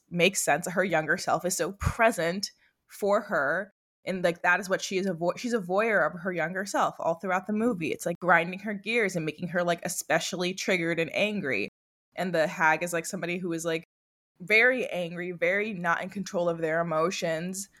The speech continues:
I don't know, because also, yes, Bette Davis in Baby Jane was also, like, I guess, kind of forward in her sexual advances. Like, maybe the hag is also somebody who you fear is going to, like,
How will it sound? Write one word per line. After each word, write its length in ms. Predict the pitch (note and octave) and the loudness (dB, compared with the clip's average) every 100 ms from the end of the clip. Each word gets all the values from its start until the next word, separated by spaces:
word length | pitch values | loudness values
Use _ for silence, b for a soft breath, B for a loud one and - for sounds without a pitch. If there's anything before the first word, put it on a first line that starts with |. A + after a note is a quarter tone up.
| b | b
I 60 | A4 | 4
don't 340 | C#5+ C5 C5+ | 4 4 0
know, 140 | G3 | 0
because 280 | E3+ G3+ C4 | 0 -2 -2
also, 280 | C4 C#4+ C#4+ | -2 0 -2
yes, 420 | A3+ F#3+ - - - - _ _ | 0 0 0 -8 -12 -20 _ _
Bette 220 | E3 F#3+ F#3 | -4 -2 -4
Davis 400 | F3+ F3+ F#3 - _ _ _ _ _ | -4 -4 -4 -8 _ _ _ _ _
in 420 | F3+ F3+ E3+ F3 G3 b b b b _ - | -2 -2 -2 -6 -10 b b b b _ -2
Baby 260 | F#3 F#3 | 0 0
Jane 440 | F3+ E3+ E3+ F3 D#3+ | 2 2 2 0 -4
was 160 | F3 | 2
also, 320 | F3 G3 B3 G#3+ | 4 4 2 2
like, 400 | G3 F#3 - _ _ _ _ A#3+ | 2 0 -6 _ _ _ _ -2
I 80 | |
guess, 160 | C#4 C4+ | 0 -2
kind 140 | C4+ | -6
of 60 | C4 | -10
forward 540 | - - G3+ A3 A#3+ | -8 0 2 4 2
in 80 | A#3+ | 0
her 120 | A3+ A3+ | -4 -6
sexual 500 | - F#3 - B3+ B3+ | 0 0 0 0 0
advances. 640 | A3+ A#3+ B3 A#3+ C4 B3+ | 2 2 0 2 0 2
Like, 160 | G3 G3 | 0 0
maybe 300 | F#3 G3+ A3 | -4 -2 -2
the 80 | |
hag 400 | G#3 F#3+ E3+ F#3+ | -2 0 0 0
is 100 | G3+ | 0
also 240 | F3+ F#3 G#3 | 0 0 -2
somebody 380 | G3 G3+ F3+ G3+ | -2 0 2 0
who 100 | F#3+ | -2
you 160 | F3+ | -4
fear 400 | - - E3 D#3+ | -6 -4 -2 -2
is 140 | F3+ F3 | -2 -2
going 240 | E3 E3+ | -2 0
to, 80 | E3 | 0
like, 180 | D3+ | 0